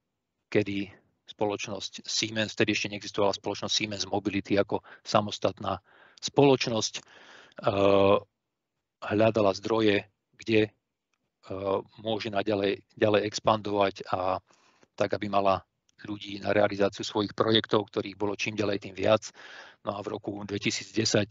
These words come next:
eh, na, v p-, v podstate na nejakých, eh, pozostatkoch spoločnosti Siemens P S E,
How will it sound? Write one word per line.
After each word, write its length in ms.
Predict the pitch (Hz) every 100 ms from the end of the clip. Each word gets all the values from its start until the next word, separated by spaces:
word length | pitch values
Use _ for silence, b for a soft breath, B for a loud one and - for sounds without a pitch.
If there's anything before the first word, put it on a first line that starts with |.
| -
eh, 400 | 107 98 95 98 95
na, 240 | 92 92 - _ _ _ _ _ -
v 200 | 104 -
p-, 160 | - -
v 280 | _ _ -
podstate 480 | 110 - 107 107 98
na 80 |
nejakých, 400 | 98 101 - - B B B B B B -
eh, 320 | 101 101 98 - _ _ _ _ _
pozostatkoch 800 | - 104 104 - 101 - 104 98
spoločnosti 560 | - - 107 - 107 -
Siemens 480 | - 113 110 107 -
P 160 | 123
S 240 | 120 110 -
E, 160 | 107